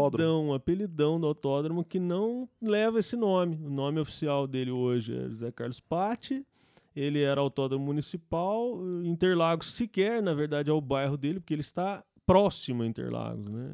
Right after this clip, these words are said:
Speaker 2: Ele não tá em Interlagos.
Speaker 1: E anexo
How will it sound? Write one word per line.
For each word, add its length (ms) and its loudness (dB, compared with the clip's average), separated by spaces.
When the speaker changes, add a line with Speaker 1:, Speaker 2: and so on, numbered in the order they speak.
Speaker 2:
Ele 100 -8
não 140 -6
tá 340 -6
em 380 4
Interlagos. 720 -6
Speaker 1:
E 180 -2
anexo 880 0